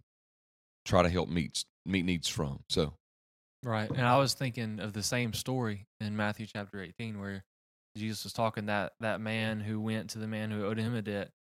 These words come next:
Speaker 2: he threw him in prison, uh, was a poor steward of the forgiveness that he had been shown.
Speaker 1: Yeah.
Speaker 2: And so those of us who receive this forgiveness, this debt cancellation, uh, we need to be good stewards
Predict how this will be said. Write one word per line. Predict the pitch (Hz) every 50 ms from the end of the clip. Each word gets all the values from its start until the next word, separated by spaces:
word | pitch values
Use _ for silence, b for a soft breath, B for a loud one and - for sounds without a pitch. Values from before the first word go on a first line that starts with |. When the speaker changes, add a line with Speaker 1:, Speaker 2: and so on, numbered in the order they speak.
| _ _ -
Speaker 2:
he | 101
threw | - 113 113 110
him | 101 98
in | 92 92
prison, | 110 120 139 139 110 107 101 101 101 _ _ _ _ _ _ _ _ _ - -
uh, | 107 104 101 95 -
was | - 107 104 -
a | 104
poor | - - - 139 127 123 117 107
steward | - - - 127 123 123 113 107 104 101 -
of | - 104 98 101
the | 104 98
forgiveness | - - 101 101 107 110 107 110 107 104 110 - -
that | - 98
he | - 104
had | 101 90
been | 95 95 90 92
shown. | - - 90 110 107 85 64 - _ _ _ -
Speaker 1:
Yeah. | - 90 82 76 - _ _ _ _ _ _ _ -
Speaker 2:
And | 110 104 107
so | - - 117 107 104 101 98 98 98 95 - _ _ _ _ _ -
those | 117 117 113 127 123 117
of | 113 110 113
us | 110 107 - -
who | 117 110 110 104 104 101 - -
receive | 107 104 95 - - - 135 156 165 165 139 117
this | 107 110 104 - - - - _
forgiveness, | - 110 104 104 117 120 113 107 98 95 -
this | - 101 98 - -
debt | - 117 110 101 98 -
cancellation, | - 107 104 - - 98 98 107 127 127 - - 101 101 95 92 _ _ _ _ _ _ _ _ _ -
uh, | 95 104 101 98 95 - - _ _ _ - -
we | - 117 113 113
need | 123 123
to | 117 110
be | 113 107
good | 104 113 110 101
stewards | - - - - 127 123 123 113 107 101 92 - - -